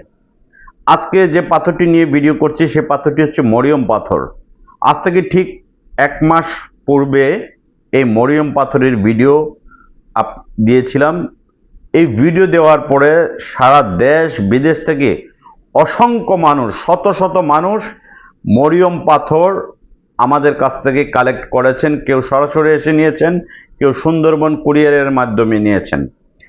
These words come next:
আমাদের স্টক শেষ হয়ে যাওয়ার পরে গতকালে আবার আমাদের নতুন স্টক এসেছে, কারণ মরিয়ম পাথরের এত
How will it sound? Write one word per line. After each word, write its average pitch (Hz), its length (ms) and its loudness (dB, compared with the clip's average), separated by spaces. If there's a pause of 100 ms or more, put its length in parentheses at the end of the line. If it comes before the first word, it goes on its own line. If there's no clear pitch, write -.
(120)
আমাদের 180 480 4
স্টক 180 400 0
শেষ 170 400 -2
হয়ে 170 200 2
যাওয়ার 170 260 4
পরে 151 580 -2 (380)
গতকালে 156 520 0
আবার 151 280 4
আমাদের 143 360 0
নতুন 143 420 0
স্টক 135 320 -2
এসেছে, 160 540 -2 (360)
কারণ 135 300 2
মরিয়ম 170 520 0
পাথরের 165 680 0
এত 139 460 0